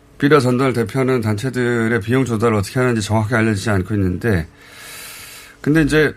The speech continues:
달러가 든 풍선을 띄우거든요. 그 대부분이 남쪽에 떨어지고.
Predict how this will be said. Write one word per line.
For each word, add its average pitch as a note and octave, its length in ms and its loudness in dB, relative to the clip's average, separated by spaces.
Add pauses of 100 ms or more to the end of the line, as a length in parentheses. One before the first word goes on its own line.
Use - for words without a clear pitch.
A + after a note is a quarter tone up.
달러가 G3+ 420 4
든 C3 120 0
풍선을 E3+ 420 -2
띄우거든요. C2+ 540 -6 (1700)
그 C3+ 120 0
대부분이 A#2 400 2
남쪽에 G2+ 380 0
떨어지고. G2+ 480 -8